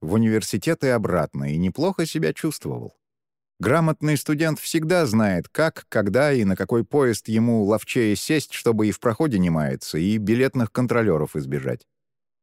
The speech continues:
Потом появился Юра и автомобиль. Начиная с того же девяносто первого года я годами не заходил в зеленые вагоны. Затем —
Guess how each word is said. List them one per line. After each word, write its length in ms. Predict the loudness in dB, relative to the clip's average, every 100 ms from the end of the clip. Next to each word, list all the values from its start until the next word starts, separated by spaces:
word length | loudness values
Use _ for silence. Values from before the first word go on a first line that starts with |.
| _
Потом 300 | -2 0 2
появился 540 | 2 2 2 0 2
Юра 640 | 0 2 2 2 2 2 0
и 180 | 0 0
автомобиль. 720 | 0 0 0 2 2 0 -2 _ _ _ _
Начиная 440 | -2 0 2 2 0
с 60 |
того 260 | 2 2 2
же 120 | 2
девяносто 460 | 0 2 2 0 -4
первого 400 | 0 2 2 2
года 240 | 0 2
я 180 | 2 2
годами 480 | 2 2 2 2 2
не 160 | 0
заходил 480 | -2 -4 -4 -2 -2
в 80 | -2
зеленые 500 | -2 0 2 0 -2
вагоны. 520 | -2 -2 -4 -6 -12 _ _ _ _ _ _ _ -10
Затем — 500 | -2 -2 0 0 0